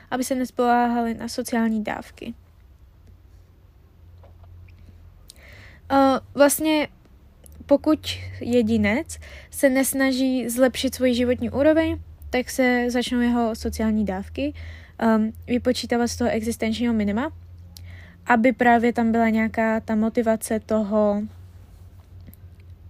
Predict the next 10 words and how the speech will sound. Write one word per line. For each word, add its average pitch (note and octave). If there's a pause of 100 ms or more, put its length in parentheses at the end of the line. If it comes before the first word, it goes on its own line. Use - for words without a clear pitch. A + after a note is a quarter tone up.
(160)
ehm, G#3+ (580)
motivace A#3+
vlastně, A#3 (640)
ehm, A#3+ (2250)
no, D#4
aby D4
prostě D4+ (360)
byla E4
motivace, D4
eh, A#3+